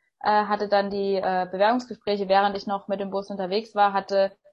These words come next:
zum Glück irgendwie immer mit, mit, äh, Einheimischen nett Kontakt bekommen, die mir dann irgendwie ihr Büro angeboten haben, dass ich halt die Gespräche führen kann in Ruhe und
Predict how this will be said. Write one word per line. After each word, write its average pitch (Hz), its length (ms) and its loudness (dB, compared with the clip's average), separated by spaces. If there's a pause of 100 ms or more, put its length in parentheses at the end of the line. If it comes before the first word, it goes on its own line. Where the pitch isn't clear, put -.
(300)
zum 226 160 -2
Glück 262 320 2
irgendwie 220 280 -2
immer 226 320 2
mit, 208 220 -4
mit, 196 300 -6
äh, - 40 -10
Einheimischen 226 920 0
nett 202 220 -2
Kontakt 226 460 -4
bekommen, 226 440 0
die 196 100 -8
mir 196 120 -4
dann 190 160 0
irgendwie 196 280 -6
ihr 208 180 -2
Büro 220 300 -2
angeboten 208 600 0
haben, 190 180 -2
dass 196 140 0
ich 202 120 -6
halt 208 160 0
die 202 60 -8
Gespräche 226 500 -2
führen 190 300 -6
kann 190 220 -6
in 190 120 -6
Ruhe 190 500 -2
und 190 240 -4